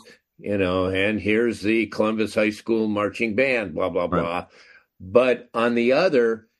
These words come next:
Speaker 1: and it happens frequently. I remember there was one year where there was a float that <laughs> broke down and it, like, delayed the parade for twenty minutes.
Speaker 2: Mm-hmm.
Speaker 1: And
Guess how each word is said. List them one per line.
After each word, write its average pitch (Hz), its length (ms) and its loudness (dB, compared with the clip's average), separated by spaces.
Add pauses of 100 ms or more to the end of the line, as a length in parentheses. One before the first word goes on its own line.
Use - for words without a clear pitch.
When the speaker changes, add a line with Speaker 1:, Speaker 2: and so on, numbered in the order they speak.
(180)
Speaker 1:
and 123 120 0
it 190 140 2
happens 165 560 -2
frequently. 127 680 0
I 104 80 0
remember 165 360 0
there 135 200 2
was 107 260 -2
one 131 260 -2
year 87 480 -2 (380)
where 101 280 4
there 127 180 4
was 131 180 0
a 98 60 0
float 131 440 0
that 95 180 -4 (200)
<laughs> - 140 -16
broke - 220 2
down 139 500 2 (220)
and 127 260 4
it, 180 200 0
like, 127 420 0
delayed 131 520 2
the 113 80 -2
parade 135 500 0
for 110 140 -6
twenty 143 380 0
minutes. 135 640 -2 (380)
Speaker 2:
Mm-hmm. 117 160 4
Speaker 1:
And 113 540 2